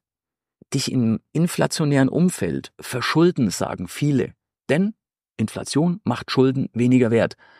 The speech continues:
Gleichzeitig behält der Sachwert seinen Wert. Klar, ist eine, ja, eine, eine Sache, die auch ich aktiv mache. Ich kaufe Immobilien, denn die Schulden werden weginflationiert. Meine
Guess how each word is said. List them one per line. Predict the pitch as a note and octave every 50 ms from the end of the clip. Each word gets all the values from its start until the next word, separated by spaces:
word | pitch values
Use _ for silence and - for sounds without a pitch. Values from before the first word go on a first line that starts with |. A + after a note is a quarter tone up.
| _ _ _ -
Gleichzeitig | - - - C3 - - - C#3 C#3 C3+ D3 C#3+ - _ _ _ _ _ _ _ _ _ _ -
behält | - - - - A#2+ A2+ C#3 E3+ F3+ - - _ _ -
der | - F#2 F2+
Sachwert | - - - A2+ C3 - - B2+ C#3 C#3 C#3 C#3+ - -
seinen | - - A2+ A2+ B2 A#2+ A2+ G2+
Wert. | G#2+ G#2 D2 - - - - - - -
Klar, | - A2+ G#2 C#3 E3+ G3 - _ _ _ -
ist | C#3 C3 - - _ _ -
eine, | A2 G#2 F#2+ D2 - - - G2 F#2+ F#2+ - - G#2+
ja, | B2+ A2 E2+
eine, | - - F#2+ G2 F#2+
eine | F#2+ F#2 G#2+ A2
Sache, | - - - D3+ D3
die | A2+ A#2+ B2
auch | G#2 A2 - -
ich | - D#3+ E3+ - - _ _
aktiv | - - - - - - C3 A2 -
mache. | A2 A2 G#2+ - - F#3+ G3 - - - - - -
Ich | - -
kaufe | - G3 A#3+ - -
Immobilien, | - G3 F#3 D#3+ B2 C3+ D3 E3 F3+ F#3 F3+ F3
denn | C#3 B2+ B2+ A#2
die | A2+
Schulden | - - - D#3 F3 G3 G#3+ G#3 G3 F#3 - - - -
werden | - - C3 C3+ C#3+ - B2+ A2+ G2
weginflationiert. | C#3 E3 - - D#3 D#3+ D#3 - - D#3 D#3 - - D3 C3+ C3+ C#3 D3 D#3 D#3 - - - - -
Meine | - G#2+ A2+ A2+ B2 A#2+ A#2 A2 - -